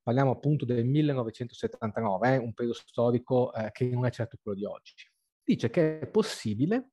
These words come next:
procedere a questo tipo di flessibilità oraria della prima e dell'ultima ora se ci sono appunto esigenze della scuola.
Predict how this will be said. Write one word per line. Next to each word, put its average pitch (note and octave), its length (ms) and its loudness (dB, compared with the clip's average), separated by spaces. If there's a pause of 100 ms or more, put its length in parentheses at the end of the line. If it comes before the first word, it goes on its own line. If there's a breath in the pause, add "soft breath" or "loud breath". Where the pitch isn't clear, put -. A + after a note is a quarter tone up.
(100)
procedere G#2+ 720 -2
a - 160 -18
questo - 320 -8
tipo B2+ 280 -2
di G#2+ 80 -6
flessibilità A2+ 720 -2
oraria B2+ 500 2 (640 loud breath)
della D#3 340 2
prima B2 300 0
e D3 60 0
dell'ultima C#3+ 520 -2
ora G#2+ 240 -4
se - 120 -14
ci - 100 -16
sono A2 560 -6
appunto G2+ 480 -8
esigenze G#2 800 -2
della G2+ 220 -6
scuola. E2 580 -12